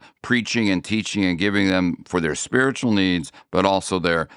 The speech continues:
physical needs as well. And so, uh, it's really a, a two-pronged thing there. We often think so much about all the food the,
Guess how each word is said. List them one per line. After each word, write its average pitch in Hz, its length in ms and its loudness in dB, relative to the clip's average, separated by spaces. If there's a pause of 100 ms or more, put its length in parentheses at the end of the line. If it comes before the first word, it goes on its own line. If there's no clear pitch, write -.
(160)
physical 131 500 0
needs 80 380 -2
as 76 160 -6
well. 90 400 2
And 80 140 -2
so, 92 340 2 (280)
uh, 95 200 0
it's 104 240 -2
really 127 360 2
a, 90 260 2
a 90 100 2
two-pronged 117 720 0
thing 135 180 2
there. 85 140 0
We 104 100 0
often 117 400 0
think 123 260 -2
so - 140 -4
much 92 260 0
about 87 420 0 (500)
all 101 160 2
the 80 120 -2
food 101 460 0
the, 85 140 0